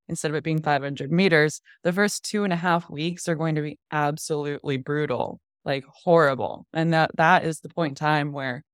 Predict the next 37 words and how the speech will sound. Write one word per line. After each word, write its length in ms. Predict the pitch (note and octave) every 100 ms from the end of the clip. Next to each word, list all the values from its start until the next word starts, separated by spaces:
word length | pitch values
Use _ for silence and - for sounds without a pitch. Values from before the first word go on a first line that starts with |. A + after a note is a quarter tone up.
| _ _ _ _ _ -
we're 180 | D#3 E3
all 120 | D#3+
probably 320 | F3+ D3+ D3+
gonna 160 | C#3+ C#3
look 160 | D3+
at 60 | C#3+
each 160 | C3+
other 160 | C3+ C3+
and 100 | C3+
go, 140 | C3 B2+
"Why 440 | C3+ C3+ C#3+ D3+
on 140 | C#3 C#3
earth 240 | C3+ C#3
are 80 | C3+
we 120 | C3
doing 260 | B2+ B2 A#2+
this? 380 | C3 D3+ - _ _ -
What 200 | D#3 D#3
have 160 | E3
I 120 | D#3 D3
done? 340 | C3 B2+ D3
I 80 | C#3+
want 280 | C#3 C#3+ D3
to 80 | D3
swim 320 | - D3+ C#3+
back 260 | C#3 D3+
to 100 | -
shore." 420 | C#3+ C3 B2+ C3+ D3+ _
<laughs> 140 | _ G3 A3+ A3+ - -
I 240 | A3 E3+
want 160 | F3 F3+
to 40 |
get 140 | E3+ D3+
off 220 | E3 F3+
this 180 | E3 E3+
boat 240 | D#3 D3+
asap. 520 | - D#3 - C3 C3